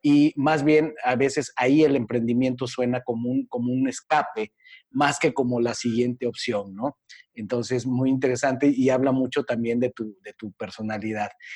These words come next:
Eh, ah, mencionaste dos palabras que me, que me llamaron la atención. Una, drama, esa relación que de cierta manera también te impulsó, y la otra, en algún punto mencionaste ego.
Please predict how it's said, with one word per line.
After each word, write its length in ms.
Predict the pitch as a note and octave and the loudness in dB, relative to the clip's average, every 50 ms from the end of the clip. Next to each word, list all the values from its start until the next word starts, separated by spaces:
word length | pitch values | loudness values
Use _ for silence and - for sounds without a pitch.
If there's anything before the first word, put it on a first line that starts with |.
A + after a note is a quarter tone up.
| - - _ _ _ _ _ - | -18 -20 _ _ _ _ _ -8
Eh, 140 | - - - - | -8 -6 -4 -4
ah, 100 | D3+ - | -4 -2
mencionaste 580 | E3+ D3 D#3+ D#3+ D3+ - E3+ E3+ F#3+ F#3+ - G#3 | -2 0 2 2 2 4 4 2 2 2 4 4
dos 200 | F#3+ F3+ F3 F3 | 4 4 4 2
palabras 680 | - F3+ E3 D3+ C#3+ C#3+ C#3 C3 B2+ B2+ - - _ _ _ _ - | 2 2 2 4 4 4 2 2 0 -2 -4 -12 _ _ _ _ -4
que 120 | B2+ A#2+ | -2 -2
me, 340 | A2 A2+ A2 G#2+ A2 G#2 F#2+ | -2 -2 -4 -6 -8 -10 -10
que 100 | - - | -8 -6
me 220 | A2+ A2 A2 G#2+ G#2+ | -6 -4 -4 -6 -4
llamaron 340 | A2+ A2+ A#2+ B2 B2+ B2+ B2 | -4 -2 -2 0 0 0 0
la 80 | A#2 | -2
atención. 440 | A2+ - A2 G2+ - - A#2 A#2 - - | -4 -6 -10 -10 -6 -6 -6 -6 -6 -2
Una, 280 | D3 D#3 E3 E3 D#3+ | 0 2 2 2 2
drama, 540 | D3 C3+ C#3 C3+ C#3+ C#3+ - G3+ B3+ C4+ - _ _ _ _ _ _ _ _ - - - - - _ _ _ | 2 2 2 4 4 4 2 0 0 -2 -6 _ _ _ _ _ _ _ _ -20 -20 -20 -20 -20 _ _ _
esa 240 | - B2+ - C#3+ C3 | -14 -6 -2 0 2
relación 720 | B2 B2+ A#2+ A#2 A#2 A2+ A2+ - D3+ C#3 C#3 C#3+ C#3+ B2+ - - | 2 2 2 2 0 0 0 2 4 4 4 4 2 -2 -6 -6
que 220 | - G#2+ G#2+ G2 | -4 -4 -4 -4
de 140 | G2 G#2 G#2+ | -4 -8 -8
cierta 300 | - - B2 B2 B2 B2 | -4 -2 -2 0 0 0
manera 380 | A#2+ B2 A#2+ A#2+ B2 B2 A#2+ - | 0 0 0 0 -2 -2 -4 -4
también 420 | - G#2+ G#2 G#2 A2+ A#2 A#2 A2+ | -4 -2 0 0 2 2 0 0
te 100 | - A#2+ | 0 -2
impulsó, 580 | A#2 A#2 G#2+ - B2 A#2+ A#2 - A#2+ B2 C#3+ - _ - - - - - _ _ _ _ _ | -2 -2 -2 -2 -2 0 0 0 -2 -2 -4 -6 _ -18 -18 -18 -20 -20 _ _ _ _ _
y 80 | - D3+ | 0 2
la 180 | D#3 D#3+ D#3+ E3 | 4 6 6 6
otra, 300 | F#3 G3 G3 G3+ G3 F#3+ | 6 4 4 2 2 4
en 100 | F#3 D#3 | 4 4
algún 280 | C#3+ D3 D3+ D#3 D#3 | 2 2 0 0 -2
punto 360 | - D#3+ D#3+ D3+ C3+ - D#3+ | -2 -2 -2 -2 -2 -2 -2
mencionaste 720 | D#3 D3 C#3 B2 B2 - C3 A#2+ B2+ C3 B2+ - - C3 - - | 0 0 0 -2 -2 -2 -2 -2 -2 -2 -4 -2 -2 -2 0 2
ego. 340 | C#3 C#3+ C#3+ A#2+ G#2 - | 4 4 4 4 2 -4